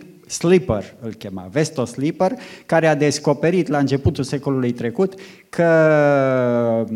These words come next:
stelele din, uh, exteriorul galaxiei noastre se îndepărtează de noi.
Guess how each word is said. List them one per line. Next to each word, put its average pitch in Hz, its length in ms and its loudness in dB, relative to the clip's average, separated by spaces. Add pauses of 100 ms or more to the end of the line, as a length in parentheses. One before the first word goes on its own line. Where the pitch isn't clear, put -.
stelele 147 600 0
din, 120 360 2
uh, 117 420 -4
exteriorul 139 720 0
galaxiei 123 560 -2
noastre 156 360 0
se 156 160 -2
îndepărtează 147 800 0
de 120 120 -2
noi. 107 280 -2